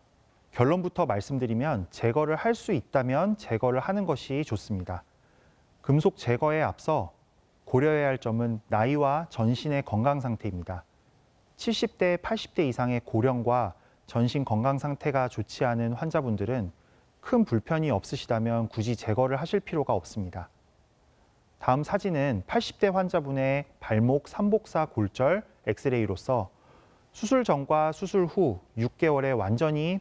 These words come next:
뼈가 붙었는데 현재 이 년이 경과하였고 보행과 일상생활에 큰 불편 없이 지내고 계셔서 금속 제거를 하지 않고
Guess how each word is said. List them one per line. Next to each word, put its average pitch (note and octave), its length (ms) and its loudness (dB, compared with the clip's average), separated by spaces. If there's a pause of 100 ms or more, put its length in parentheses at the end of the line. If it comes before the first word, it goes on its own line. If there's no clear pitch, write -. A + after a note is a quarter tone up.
뼈가 F#3+ 220 2
붙었는데 A2+ 760 -2 (560)
현재 A3 360 4
이 B2+ 160 0
년이 F3+ 300 2
경과하였고 A#2+ 840 -2 (160)
보행과 C#3+ 500 2
일상생활에 C#3+ 640 -2
큰 G#3+ 300 0
불편 D3 320 0
없이 - 240 -4
지내고 A#2+ 400 0
계셔서 G#2 560 -2 (560)
금속 C3 340 2
제거를 B2+ 440 0
하지 F3 240 -2
않고 A2+ 460 -2